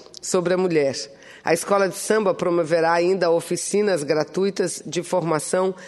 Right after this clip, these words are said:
em igualdade de gênero e eliminação da violência contra as mulheres para a comunidade local. Porque esse ano nós estamos comemorando vinte anos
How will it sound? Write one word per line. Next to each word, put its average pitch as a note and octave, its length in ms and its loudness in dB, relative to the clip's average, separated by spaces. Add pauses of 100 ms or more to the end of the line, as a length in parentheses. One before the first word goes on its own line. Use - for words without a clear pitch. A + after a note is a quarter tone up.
(140)
em F3+ 160 2
igualdade E3+ 580 0
de C#3+ 120 -10
gênero F3 420 0
e E3+ 80 -2
eliminação E3 600 0
da E3+ 140 0
violência D#3 600 0
contra E3 320 0
as D#3 120 -4
mulheres D3+ 500 0
para D#3+ 220 -4
a D3+ 40 -4
comunidade D3+ 640 -6
local. D3+ 520 -8 (520)
Porque F#3 200 -2
esse A3+ 180 0
ano A#3+ 160 2
nós A3 220 -2
estamos G#3+ 360 -4
comemorando G3 640 -2
vinte A3+ 460 -4
anos G3 500 -2